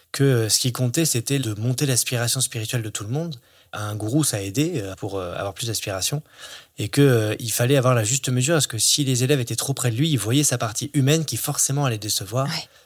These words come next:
Speaker 1: Et du coup, que s'ils étaient un peu plus loin, bah, il gardait cette aura. Il me l'avait dit clairement, quoi. Quand je lui avais parlé des problèmes que je voyais clairement et que
Speaker 2: Mm.
Speaker 1: je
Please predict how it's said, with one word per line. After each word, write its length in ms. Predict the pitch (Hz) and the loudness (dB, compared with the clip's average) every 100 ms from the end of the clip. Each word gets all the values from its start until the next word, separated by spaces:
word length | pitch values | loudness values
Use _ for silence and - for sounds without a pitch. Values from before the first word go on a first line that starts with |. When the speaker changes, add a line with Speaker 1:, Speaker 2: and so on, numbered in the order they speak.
| _ | _
Speaker 1:
Et 80 | 104 | -6
du 160 | 101 | -6
coup, 160 | 104 151 | -4 -4
que 120 | - | -2
s'ils 260 | 110 - 139 | -2 0 0
étaient 120 | 131 | 0
un 60 | 113 | -2
peu 100 | 113 | -4
plus 140 | - | -8
loin, 300 | 110 135 160 - - _ | -2 0 -2 -8 -20 _
bah, 80 | 110 | -2
il 100 | 110 | 0
gardait 320 | 113 117 151 | 0 2 2
cette 260 | 147 117 - | 2 0 -2
aura. 240 | 107 135 | -2 -2
Il 140 | 123 104 | -2 -6
me 40 | |
l'avait 200 | 101 104 | -6 -8
dit 200 | 120 143 | -6 -6
clairement, 360 | 139 143 135 127 | -2 -2 -2 -4
quoi. 260 | 123 107 110 104 | -8 -12 -12 -2
Quand 120 | 120 | 0
je 60 | |
lui 60 | 107 | 0
avais 80 | 104 | -2
parlé 240 | 110 113 | 0 0
des 100 | 117 | 0
problèmes 460 | - - 107 117 104 | -4 -6 -4 -4 -4
que 100 | - | -6
je 40 | 98 | -4
voyais 180 | 104 92 | -4 -4
clairement 460 | 107 101 113 131 | -6 -2 0 0
et 120 | 104 | 0
que 60 | 98 | -4
Speaker 2:
Mm. 20 | |
Speaker 1:
je 200 | 156 - | -4 -4